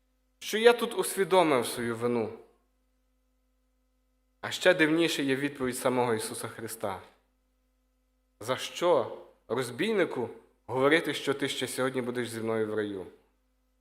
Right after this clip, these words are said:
Тому, який сам признається, що він справедливо засуджений.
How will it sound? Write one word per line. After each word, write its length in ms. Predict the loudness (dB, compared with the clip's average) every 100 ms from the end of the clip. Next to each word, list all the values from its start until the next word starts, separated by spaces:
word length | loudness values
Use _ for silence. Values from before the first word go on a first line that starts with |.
| _
Тому, 300 | 6 6 6
який 340 | 4 2 -2
сам 360 | 2 8 8 8
признається, 600 | 2 2 2 2 2 -2
що 180 | -2 -2
він 120 | -2
справедливо 920 | 2 4 6 4 6 6 6 4 2 -8 -16 _ -8
засуджений. 800 | -6 -4 -4 -6 -6 -8 -8